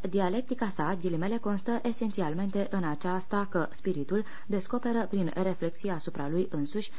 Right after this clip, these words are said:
dublul demers care, străbătând o serie de grade ierarhice, acțiunea, știința, contemplația ordinei divine, îl duce de la unu la multiplu și de la multiplu la unu.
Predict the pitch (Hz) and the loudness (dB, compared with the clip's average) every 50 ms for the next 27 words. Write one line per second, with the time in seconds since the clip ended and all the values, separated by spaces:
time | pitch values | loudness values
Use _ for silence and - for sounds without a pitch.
0 | - - - 202 247 247 233 240 233 220 - - 185 165 180 160 147 143 180 180 | -4 -4 -2 0 0 0 2 2 2 2 0 0 0 0 2 2 2 0 0 -2
1 | - - - 147 139 156 196 190 - 180 170 151 147 143 202 202 185 156 143 - | -2 -2 0 0 2 2 0 0 0 0 0 0 0 0 0 0 0 0 0 0
2 | 196 196 175 160 139 131 147 147 151 175 180 180 165 139 - - - 175 180 170 | 0 0 0 0 0 0 -2 0 0 0 0 0 0 0 -2 -2 -2 -2 -2 0
3 | 151 131 139 - - 196 196 240 247 - - - - - - 226 233 - - - | -2 -2 -2 -2 -2 0 0 0 0 0 -2 -4 -4 -2 0 0 0 0 0 0
4 | - 214 208 214 220 233 233 240 - - - - - - - - - - - 196 | 0 2 2 2 2 2 0 0 -2 -4 -4 -4 -4 -4 -4 -4 -2 -2 -2 0
5 | 170 185 202 196 - 202 208 208 202 175 156 139 139 143 143 139 170 175 180 185 | 2 2 0 2 2 0 0 0 0 0 0 0 0 0 0 0 2 0 0 0
6 | - - 151 147 160 175 170 - 143 135 135 135 160 165 175 208 226 240 240 - | 0 0 0 0 0 0 0 0 0 0 0 0 0 0 0 2 2 0 0 -2
7 | - - - - 226 214 190 233 277 - 269 254 247 - 202 190 208 208 196 170 | -4 -2 0 0 0 2 2 0 0 2 2 2 2 0 0 0 0 2 2 2
8 | 156 - - 196 208 208 208 202 190 175 170 - - 180 170 160 - - 208 202 | 2 2 2 2 2 2 2 2 4 2 2 2 2 0 0 0 0 0 -2 0
9 | - 202 196 190 - 190 185 196 - - 190 175 160 147 143 143 143 - 180 185 | 0 0 0 0 2 2 2 2 2 0 0 0 0 0 0 -2 0 0 -2 0
10 | - 170 165 160 - 170 156 147 151 170 180 165 143 139 | 0 0 0 0 0 0 0 0 0 0 2 2 0 0